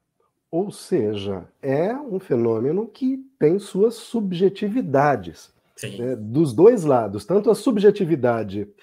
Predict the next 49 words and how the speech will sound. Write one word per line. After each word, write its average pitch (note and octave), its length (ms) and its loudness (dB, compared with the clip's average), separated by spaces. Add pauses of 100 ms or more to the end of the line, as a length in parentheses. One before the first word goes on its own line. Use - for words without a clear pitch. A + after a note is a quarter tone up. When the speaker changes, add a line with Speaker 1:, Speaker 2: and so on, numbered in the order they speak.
(220)
Speaker 1:
de C3+ 140 -4
quem E3 240 2
está D#3+ 240 -2
vendo, D#3+ 440 0
do C#3+ 140 2
encarnado, E3 840 -2 (400)
quanto B3 260 8
a G#3+ 60 6
subjetividade F#3 800 2
do G3+ 180 6
espírito A#3 800 -2
que - 100 -10
está A#3 440 2
manifestando, C#4 760 0
que D#4 80 -2
está G3+ 160 2
fazendo G#3 400 2
com A4 80 -2
que G4 80 0
a A4 40 0
pessoa G#3+ 300 -2
veja. B2+ 440 -2 (760)
Né, - 80 -2
Speaker 2:
Sim. D3+ 40 0
Speaker 1:
porque G3 160 2
nós G3 220 2
também, A#3 200 0
como B3 180 0
que A#3+ 80 0
a G#3+ 60 4
gente G#3+ 180 -2
vai G3 200 4
imaginar F#3 460 2
por C4 260 -4
que C4 200 -6
que C4 80 -8
ele A3+ 140 -4
quer G#3+ 240 -2
ser G#3 180 -2
visto? D#3+ 480 -8 (800)
Será A3 160 0
que A#3 80 -4
aquele A3 240 -4
espírito G3+ 480 -6
que F3 100 -12
tá D#4 160 -8
se - 140 -16
fazendo F3+ 400 -2
visível D3+ 720 -6